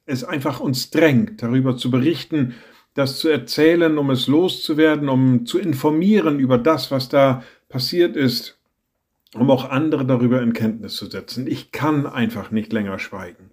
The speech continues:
Manchmal ist es aber auch etwas sehr Gutes,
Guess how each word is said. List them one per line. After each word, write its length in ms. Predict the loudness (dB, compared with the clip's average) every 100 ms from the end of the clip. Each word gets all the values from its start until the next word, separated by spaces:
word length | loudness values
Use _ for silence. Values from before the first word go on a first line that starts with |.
| -4
Manchmal 560 | 0 0 0 0 0 -2 _ _ _ _ _ _ _ _ _ _ -8
ist 160 | -2
es 140 | -2 -2
aber 240 | -2 2
auch 320 | 4 4 2 -16 -20 _ -12
etwas 400 | -8 -6 -8 -4
sehr 200 | -4 -4
Gutes, 720 | -6 -6 -8 -16 -16 -16 _